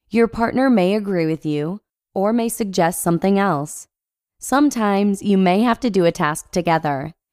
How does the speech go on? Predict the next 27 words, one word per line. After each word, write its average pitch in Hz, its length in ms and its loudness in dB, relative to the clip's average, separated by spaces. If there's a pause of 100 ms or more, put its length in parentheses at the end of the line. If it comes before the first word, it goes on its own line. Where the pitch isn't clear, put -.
(160)
but 196 140 -2
that 214 200 2
can 277 120 0
be 285 120 0
helpful 202 680 -2
if 185 220 -4
both 175 240 0
of 196 140 -4
you 170 160 -6
don't 170 480 0
enjoy 165 320 2
something 151 420 -2
that 147 200 -2
still 156 260 0
needs 151 260 -2
to 160 80 -4
get 143 220 -2
done. 143 440 -4 (600)
Work 208 260 -2
together 196 400 2
to 190 80 -2
find 156 320 -6
a 156 40 -10
solution 180 540 -2
for 156 120 -2
this 147 240 -4
year 147 320 -4